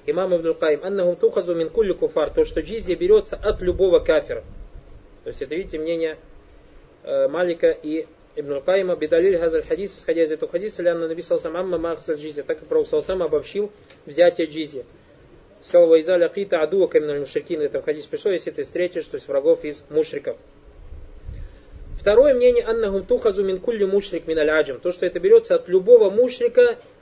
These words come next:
но не араба. "Амаль мушрикуль араб фаля тухазу мин худжизи". Что касается мушриков араб, то от них джизя не берется. "Фаля юбаль мунхум илям ислам ауль катль". То есть либо они муслим принимают, либо с ним воюют. "Ва аза каули имам Абу Ханифа". Это мнение имама Абу Ханифа.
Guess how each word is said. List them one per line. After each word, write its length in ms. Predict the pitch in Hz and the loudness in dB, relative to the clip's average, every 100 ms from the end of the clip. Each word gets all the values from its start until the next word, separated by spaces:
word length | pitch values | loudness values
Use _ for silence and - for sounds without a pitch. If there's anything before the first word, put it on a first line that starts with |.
| _ _ _ | _ _ _
но 300 | 160 180 240 | -6 6 8
не 160 | 214 196 | 8 6
араба. 460 | 175 170 165 - - - _ _ _ _ _ - | 2 2 2 -2 -6 -14 _ _ _ _ _ -4
"Амаль 300 | 180 233 226 | 0 2 4
мушрикуль 460 | 233 - 220 220 | 4 2 0 2
араб 480 | 208 180 202 262 220 | 2 0 0 2 2
фаля 220 | 208 208 | 2 0
тухазу 360 | 196 202 185 170 | 0 -2 -2 -2
мин 140 | 170 | -2
худжизи". 360 | 156 151 160 143 | -4 -6 -10 -12
Что 180 | - 175 | -4 -2
касается 480 | 170 156 180 170 165 | 0 2 0 2 -2
мушриков 500 | 156 175 165 170 175 | -2 -4 -2 -2 0
араб, 280 | 202 240 - - - - | 0 0 -2 -18 -8 0
то 60 | |
от 140 | 151 190 | 0 0
них 120 | 185 | -6
джизя 220 | 175 160 | -6 -6
не 100 | 151 | -4
берется. 500 | 147 151 143 - 131 - - - - - - | 2 4 4 -2 -12 -12 -16 -14 -14 -14 0
"Фаля 260 | 175 214 | 4 6
юбаль 240 | 202 190 190 | 4 4 0
мунхум 300 | 202 190 202 | 0 -2 0
илям 180 | 202 185 | 0 0
ислам 320 | - 254 220 | 0 0 2
ауль 140 | 170 | 0
катль". 320 | 156 156 - | 0 -2 -2
То 100 | 120 | -8
есть 160 | 131 175 | -8 -4
либо 220 | 254 240 | 2 4
они 140 | 226 226 | 6 4
муслим 340 | 202 240 262 | 4 0 2
принимают, 340 | 226 214 180 | 2 0 -2
либо 180 | 190 185 | 0 0
с 100 | - | -2
ним 100 | 170 | -2
воюют. 320 | 160 160 143 - - - - | 0 0 -2 -6 -16 -12 -2
"Ва 160 | 160 | 0
аза 180 | 190 180 | 2 0
каули 320 | - 180 165 | 2 2 2
имам 220 | 160 160 | 0 -2
Абу 160 | 147 147 | -2 -4
Ханифа". 360 | - 156 151 135 | -4 -6 -6 -8
Это 200 | 135 139 | -4 -4
мнение 320 | 185 185 156 | -4 -4 -4
имама 240 | 156 151 | -4 -4
Абу 140 | 143 143 | -4 -6
Ханифа. 440 | 147 147 135 113 | -8 -10 -10 -16